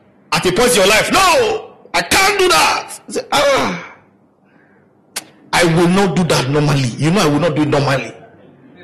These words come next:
You know, I will not do it for everybody, but I,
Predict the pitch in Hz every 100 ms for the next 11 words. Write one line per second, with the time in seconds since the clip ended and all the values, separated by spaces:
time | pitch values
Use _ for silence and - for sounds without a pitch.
0 | - - - - - - - - 147 -
1 | - - - - - - _ _ - _
2 | - _ _ _ - 170 254 214 202 208
3 | 208 156 165 165 151 131 127 131 135 165
4 | 120 - - - - 139 127 156 104